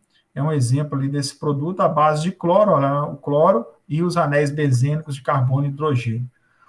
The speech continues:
Os ciclodienos é um grupo amplo, tá? É, possui alta toxicidades a mamíferos,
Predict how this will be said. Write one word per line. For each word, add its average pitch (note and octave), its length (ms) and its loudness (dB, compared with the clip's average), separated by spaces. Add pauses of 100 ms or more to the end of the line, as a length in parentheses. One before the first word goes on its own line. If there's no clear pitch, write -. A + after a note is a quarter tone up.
(140)
Os - 200 4
ciclodienos G#3+ 1080 4 (180)
é E3 60 2
um F3 120 6
grupo E3 420 0
amplo, F3 400 0
tá? F3 360 0 (320)
É, C#3+ 120 4
possui D#3+ 440 0
alta F#3 360 6
toxicidades D3 840 -2
a D3 60 -2
mamíferos, E3 720 -2